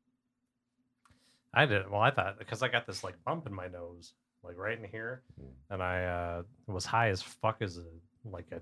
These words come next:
Speaker 1: young twenty-year-old man, and I went to the doctor, and I've got, "I got cancer in my nose," and, like, "Sir, that's your penis."
Speaker 2: <laughs>
Speaker 1: Nah, but I really do got a bump in there, and the doctor's just, like,
Speaker 2: Still
Speaker 1: touching
Speaker 2: there?
Speaker 1: it. Yeah, going like this. It's like, "Yeah, you just got fucked up skeleton."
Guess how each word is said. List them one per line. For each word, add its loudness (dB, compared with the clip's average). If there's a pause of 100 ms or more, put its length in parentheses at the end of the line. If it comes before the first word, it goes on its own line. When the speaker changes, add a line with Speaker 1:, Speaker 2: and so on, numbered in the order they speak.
(100)
Speaker 1:
young 2
twenty-year-old 4
man, -4 (420)
and 2
I 6
went 2
to -4
the 2
doctor, 8
and 4
I've 4
got, 8
"I 10
got 0
cancer 12
in 10
my 12
nose," 12
and, 8
like, 10
"Sir, 12 (720)
that's 2
your 2
penis." 10 (240)
Speaker 2:
<laughs> -2 (640)
Speaker 1:
Nah, 0
but -6
I -2
really -2
do -8
got -8
a -10
bump -10
in -18
there, -8
and -8
the -12
doctor's -2
just, -10
like, -12
Speaker 2:
Still -2
Speaker 1:
touching 2
Speaker 2:
there? 6
Speaker 1:
it. 2 (240)
Yeah, -12 (240)
going -12
like -14
this. -10 (300)
It's -10
like, -2
"Yeah, 10
you 6
just 4
got 10
fucked 4
up 8
skeleton." 6